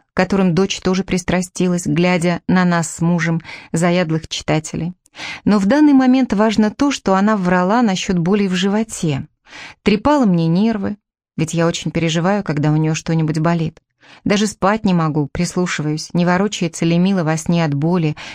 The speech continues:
не кашляет ли. А ведь мне нельзя нервничать при моем заболевании. За вранье пришлось наказать Милану по полной программе. Зная, что она в мое отсутствие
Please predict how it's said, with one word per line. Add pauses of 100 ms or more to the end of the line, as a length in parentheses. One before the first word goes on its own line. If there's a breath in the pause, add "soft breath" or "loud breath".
не
кашляет
ли. (540)
А
ведь
мне
нельзя
нервничать
при
моем
заболевании. (560 loud breath)
За
вранье
пришлось
наказать
Милану
по
полной
программе. (480)
Зная,
что
она
в
мое
отсутствие